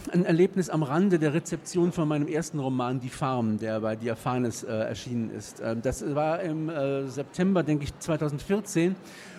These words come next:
Und, äh, unter den vielen Reaktionen, die ich in, ähm, oder aus Deutschland bekommen habe, ähm, waren mehrere, die hatten so einen Tenor wie,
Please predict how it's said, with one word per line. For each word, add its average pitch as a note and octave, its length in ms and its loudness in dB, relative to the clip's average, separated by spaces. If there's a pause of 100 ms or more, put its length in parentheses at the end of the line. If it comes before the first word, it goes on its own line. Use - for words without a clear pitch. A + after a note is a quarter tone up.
(140)
Und, E3+ 400 0
äh, E3 60 0
unter E3+ 460 2
den E3 160 2
vielen G#3+ 260 2
Reaktionen, F3+ 580 2
die D#3+ 160 -2
ich D3+ 200 -4
in, D3 360 2
ähm, C#3+ 360 2
oder C#3 200 4
aus F3 220 2
Deutschland C#3+ 400 0
bekommen B2+ 460 -2
habe, B2+ 320 0 (480)
ähm, C#3+ 320 2 (260)
waren D3 320 2
mehrere, D#3 540 4
die C#3+ 180 -2
hatten E3+ 220 2
so D3 100 2
einen D3 160 4
Tenor E3+ 400 0
wie, D#3 220 2